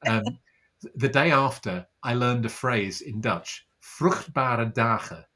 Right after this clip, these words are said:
Speaker 2: Yep.
Speaker 1: Which <laughs> I had never come across the, the fruitful days. I love that translation, the fruitful days.
Speaker 2: Yeah.
Speaker 1: The concept of a vruchtbare dagen, the fruitful days, um,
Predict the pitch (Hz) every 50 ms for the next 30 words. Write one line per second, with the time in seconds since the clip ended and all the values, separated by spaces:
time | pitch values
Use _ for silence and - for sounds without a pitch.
0 | _ _ _ _ _ _ _ _ _ - 190 190 196 185 - - _ _ _ 147
1 | 143 143 - - - - - - - - - - - - - - - - - -
2 | - - 185 170 180 170 170 143 151 131 - 139 135 131 120 120 - 131 117 120
3 | - - 113 107 104 92 - - - - - - - _ _ - 110 101 - -
4 | - - 175 226 - - - 147 135 123 135 123 113 101 92 104 98 117 120 -
5 | 107 92 - - 104 95 92 87 101 95 90 90 87 - 98 82 85 90 - -
6 | 101 101 120 - 95 - - 104 95 85 82 - - 196 233 - - _ _ -
7 | - 117 - - - 147 147 143 - - 113 107 - - 113 107 - - 98 95
8 | 95 98 - - _ _ _ - - - 135 156 156 - - _ 123 110 113 -
9 | 104 104 92 101 107 107 110 104 - - 92 85 87 85 90 92 90 92 87 -
10 | - 120 120 120 - 107 92 117 127 175 190 175 - _ _ _ _ _ _ _
11 | _ _ _ _ 113 107 101 101 95 92 113